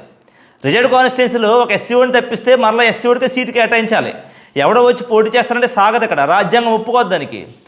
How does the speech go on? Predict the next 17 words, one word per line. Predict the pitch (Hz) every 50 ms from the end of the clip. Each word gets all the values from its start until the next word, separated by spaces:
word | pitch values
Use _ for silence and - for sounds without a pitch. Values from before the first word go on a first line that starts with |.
| _ - - _ -
ఈ | 233 254
మాత్రం | 247 240 240 240 240 240 196
కూడా | 220 240 247
తెలియకుండా | 240 240 240 247 240 247 233 233
ఎలాగరా | 220 226 233 233 233
నువ్వు? | 226 233 226 220 214 214 208 - - - - - - - -
అంటే | 175 208 196 254 254 277 277 269 - - 190
వీడు | 208 254 262
ప్రజల్ని | 262 - 196 180 180 247 262 277 277 269
ఏ | 240 226 226
విధంగా | 240 254 254 262 254 254
డైవర్ట్ | 233 220 240 240 233 240 240 240
చేస్తున్నాడో | 233 226 220 226 226 226 226 214
ఒకసారి | 220 214 208 208 165
గమనించండి | 156 165 175 190 190 185 196 175 -
ప్రజలారా. | 160 156 160 156 147 131 127 147 180 254 - - - - - - - - _ _ _ _ _ _ _ -
ఇప్పుడు | - 196 269 269 254 269 277 269 262 -